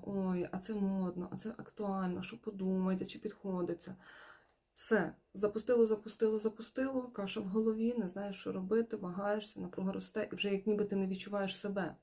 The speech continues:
Твій фокус від тебе вже пішов, ти вже десь в інших, в просторі, да? Но не з собою. А що ж тоді зробити? А це банально, просто зробити вибір.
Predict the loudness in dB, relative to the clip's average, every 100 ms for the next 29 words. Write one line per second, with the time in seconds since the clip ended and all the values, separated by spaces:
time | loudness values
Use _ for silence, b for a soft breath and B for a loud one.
0 | _ -6 2 0 0 -4 -6 -2 0 0
1 | -4 -8 -6 -2 -2 -2 -6 -2 6 6
2 | 6 2 0 0 -2 -8 -12 B B B
3 | B B -20 -2 8 8 8 -2 -2 0
4 | 0 -2 -6 _ -20 _ -2 0 2 0
5 | -4 -6 -2 -4 -6 -16 _ _ _ _
6 | _ _ _ _ _ _ _ -20 B B
7 | B B B B -2 0 2 0 0 0
8 | 2 2 0 -2 -16 _ _ _ -8 -6
9 | -2 2 4 4 2 0 -2 -4 -2 -2
10 | 0 0 0 2 6 8 6 0